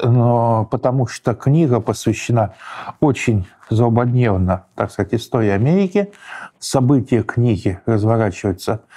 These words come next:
с тысяча восемьсот сороковых по тысяча девятьсот тридцатые годы примерно,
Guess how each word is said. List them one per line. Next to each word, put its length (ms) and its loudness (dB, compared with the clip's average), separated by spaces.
с 140 -14
тысяча 480 0
восемьсот 720 0
сороковых 760 -2
по 120 -2
тысяча 300 0
девятьсот 340 -6
тридцатые 600 -2
годы 320 2
примерно, 720 0